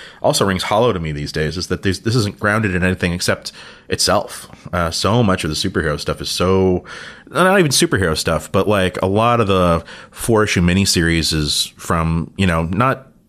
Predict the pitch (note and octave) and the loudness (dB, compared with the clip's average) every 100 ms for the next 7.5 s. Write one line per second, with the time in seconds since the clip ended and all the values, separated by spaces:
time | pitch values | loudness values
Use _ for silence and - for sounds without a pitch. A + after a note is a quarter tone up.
0 | _ _ B2 G2+ G2+ G2 - G#2+ F2+ F2 | _ _ 2 2 2 -2 -4 -2 0 2
1 | E2 D#2+ A2 B2+ G#2+ F2 D#2+ F#2+ F#2+ F#2+ | 2 0 0 2 2 0 0 2 4 4
2 | E2+ D#2 D#2 - - - F#2 G2+ G2+ E2 | 4 0 -4 -12 -14 -4 0 2 2 0
3 | D2+ F2 F#2 F#2 A2+ A2+ E2 F2+ F#2+ D#2 | 0 2 2 4 4 4 2 2 2 0
4 | C#2+ D#2+ D#2 D2+ D#2 D2+ - E2 D2+ D#2 | 0 0 0 0 -4 -4 0 0 0 0
5 | E2 E2 - C#2 - C2 E2+ D#2+ D#2 D2+ | 0 0 -2 -4 -6 -6 -2 -2 -2 -2
6 | D2+ - D2+ C#2+ C2 - E2 - E2+ F2+ | -2 -2 -2 -4 -6 -8 -6 -4 -4 -4
7 | D#2+ - D2+ D2 | -6 -6 -4 -4